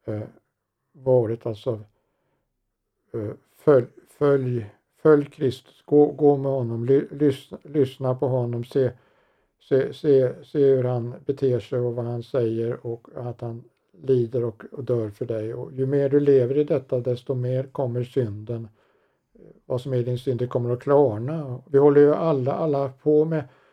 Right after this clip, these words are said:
det här dagliga omvändelse och bekänna våra synder. Vi ser, ser djupare och djupare av, av, av synden. Eh, och vi ser till och med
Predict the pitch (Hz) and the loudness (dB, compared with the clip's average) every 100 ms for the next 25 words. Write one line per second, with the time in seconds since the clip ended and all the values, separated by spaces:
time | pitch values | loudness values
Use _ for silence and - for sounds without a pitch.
0 | _ _ 165 139 127 139 175 151 151 135 | _ _ -2 0 0 -6 -8 2 4 4
1 | 117 131 143 147 120 123 120 120 120 - | 4 4 4 0 -2 -4 -4 -8 -10 -10
2 | - 123 123 123 - _ _ _ _ 127 | -4 -2 -4 -8 -14 _ _ _ _ -6
3 | 151 127 123 123 123 120 135 123 120 123 | -4 -2 0 0 -2 -4 -4 -4 -4 -4
4 | 120 143 123 131 - 147 131 131 127 - | -2 0 0 -2 -4 -2 0 0 -2 -2
5 | 123 123 123 127 120 - 113 117 113 104 | -2 -2 -2 -2 -4 -6 -4 -4 -6 -10
6 | _ _ _ _ - 120 117 - 120 - | _ _ _ _ -6 -6 -6 -6 -6 0
7 | 139 117 110 110 104 - - 123 120 113 | 0 0 -6 -10 -12 -18 -20 -20 -16 -16
8 | 127 - _ _ _ _ 135 135 123 143 | -18 -20 _ _ _ _ -16 -10 -2 0
9 | 127 131 120 117 117 117 113 | 0 -2 -2 -4 -6 -6 -8